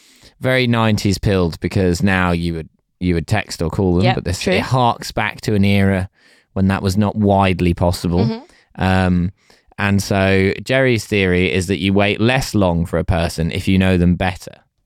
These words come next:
Speaker 2: I
Speaker 1: which
Speaker 2: think,
Speaker 1: is interesting.
Speaker 2: okay, so obviously, obviously they're both,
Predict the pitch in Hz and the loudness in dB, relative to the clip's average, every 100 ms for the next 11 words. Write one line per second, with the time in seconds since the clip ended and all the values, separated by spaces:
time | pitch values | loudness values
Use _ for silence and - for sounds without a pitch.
0 | - - _ _ _ _ _ _ 311 415 | -20 -20 _ _ _ _ _ _ -2 2
1 | - 427 208 226 113 80 - - 320 - | 2 2 2 2 0 -4 -8 -6 -4 -2
2 | 147 - - 254 - 330 330 320 - 226 | -4 -4 -6 -6 -2 -2 0 0 0 0
3 | 214 202 190 170 - _ _ 277 285 277 | 2 2 0 -2 -8 _ _ -4 -2 -2
4 | 240 208 196 190 180 175 | -2 0 0 0 0 -2